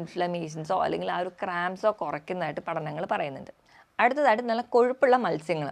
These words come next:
അതായത് മത്തി, അയല, ചൂര പോലെയുള്ള മത്സ്യങ്ങൾ കഴിക്കുക. ഇപ്പോൾ ഇതിൽ ഇ പി എയുടെ ഫോമിലും ഡി എച്ച് എയുടെ ഫോമിലൊക്കെ ഒമേഗ ത്രീ ഫാറ്റി ആസിഡ്സ് ഉണ്ട്. ഒമേഗ ത്രീ ഫാറ്റി ആസിഡ്സ് ഒക്കെ ഉള്ളത് കൊണ്ട് തന്നെ,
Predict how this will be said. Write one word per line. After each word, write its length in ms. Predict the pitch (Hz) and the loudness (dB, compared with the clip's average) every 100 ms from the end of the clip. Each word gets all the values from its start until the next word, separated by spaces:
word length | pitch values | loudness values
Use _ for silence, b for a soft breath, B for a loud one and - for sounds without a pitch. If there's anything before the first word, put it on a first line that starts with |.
| - | -4
അതായത് 240 | 175 196 208 | -4 -2 -4
മത്തി, 340 | 175 _ - 180 - | -4 _ -6 -6 0
അയല, 260 | 175 185 190 175 | 4 4 4 0
ചൂര 200 | 214 226 240 | 2 4 4
പോലെയുള്ള 300 | 190 165 165 175 | 4 2 2 0
മത്സ്യങ്ങൾ 340 | 165 - 156 151 | -2 -6 -4 -4
കഴിക്കുക. 260 | 131 - - - | -6 -10 -14 -12
ഇപ്പോൾ 140 | 196 208 | -4 -2
ഇതിൽ 120 | 190 254 b b b - | -2 -4 b b b -8
ഇ 40 | 202 202 | -6 0
പി 80 | 233 | 4
എയുടെ 120 | 202 190 | 4 2
ഫോമിലും 320 | 170 160 165 - 165 | -2 -2 -8 -6 2
ഡി 60 | 226 | 2
എച്ച് 120 | 226 | 2
എയുടെ 120 | 220 208 | 0 -2
ഫോമിലൊക്കെ 420 | 180 165 160 151 - | -4 -2 -2 -2 -4
ഒമേഗ 280 | 180 190 202 208 | -4 -2 -2 -2
ത്രീ 100 | 220 214 | -4 -2
ഫാറ്റി 320 | 185 156 185 165 | -2 -2 -4 -4
ആസിഡ്സ് 240 | 139 - | -6 -12
ഉണ്ട്. 120 | 139 - B B B - | -12 -14 B B B -6
ഒമേഗ 260 | 208 233 262 269 | 0 2 2 0
ത്രീ 100 | 294 | 2
ഫാറ്റി 240 | 254 202 208 | 2 2 0
ആസിഡ്സ് 220 | 208 208 214 | -2 -4 -4
ഒക്കെ 140 | 190 | -2
ഉള്ളത് 220 | 165 185 220 | 0 0 0
കൊണ്ട് 160 | 220 196 | 0 0
തന്നെ, 180 | 175 165 | -2 -2